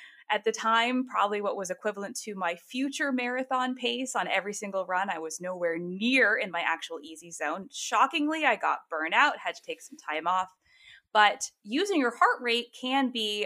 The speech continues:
another useful guide towards putting you in the right effort zone, whether that's an easy zone, whether you're looking at something that's more of a lactate threshold heart rate or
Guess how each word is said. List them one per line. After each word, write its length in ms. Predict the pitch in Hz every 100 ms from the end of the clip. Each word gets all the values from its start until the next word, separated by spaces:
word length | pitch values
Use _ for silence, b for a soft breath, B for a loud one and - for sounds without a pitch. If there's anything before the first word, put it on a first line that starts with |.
| -
another 520 | 196 226 247 226 196
useful 380 | 214 214 196 180
guide 640 | 196 226 302 202 160 156
towards 460 | - 233 196 190 - - -
putting 280 | 359 359 226
you 260 | 180 151 -
in 180 | 202
the 100 | 185
right 300 | 175 175 170 - _ _ -
effort 360 | - 240 226 175
zone, 340 | 190 180 175 b b b
whether 240 | 247 262 240
that's 240 | 220 214
an 80 | 214
easy 320 | 220 208 208
zone, 260 | 202 190 175
whether 220 | 220 233
you're 160 | 233 208
looking 240 | 196 202
at 40 | 185
something 180 | 185 180
that's 160 | 170
more 120 | 170
of 80 | 160
a 40 | 151
lactate 480 | 151 147 - -
threshold 400 | - 175 175 165 160
heart 160 | 170 -
rate 320 | 165 160 - b b b
or 540 | 190 180 180 175 175